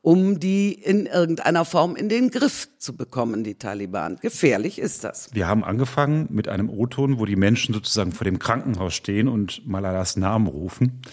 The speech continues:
Speaker 2: Selbst für die war das gefährlich, das zu tun?
Speaker 1: Ja und nein.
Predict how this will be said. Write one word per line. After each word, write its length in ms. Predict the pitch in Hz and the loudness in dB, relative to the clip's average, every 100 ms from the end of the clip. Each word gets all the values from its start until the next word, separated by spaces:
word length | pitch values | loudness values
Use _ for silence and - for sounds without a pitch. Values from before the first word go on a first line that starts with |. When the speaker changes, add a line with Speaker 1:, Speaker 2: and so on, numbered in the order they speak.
| - - - - _ _ _ _ | -16 -16 -18 -20 _ _ _ _
Speaker 2:
Selbst 360 | 98 131 131 - | 0 0 0 0
für 80 | 104 | 2
die 160 | 117 | 4
war 80 | 147 | 2
das 140 | 120 | 2
gefährlich, 440 | - 101 90 101 131 | -2 -4 -4 -4 -4
das 200 | 147 - | -6 -10
zu 100 | - | -14
tun? 260 | - 175 - _ _ _ _ _ _ _ _ _ _ _ _ _ _ _ _ | -8 -8 -8 _ _ _ _ _ _ _ _ _ _ _ _ _ _ _ _
Speaker 1:
Ja 200 | 131 113 | 2 2
und 240 | 107 190 - | 4 0 4
nein. 400 | 285 226 110 | 6 6 2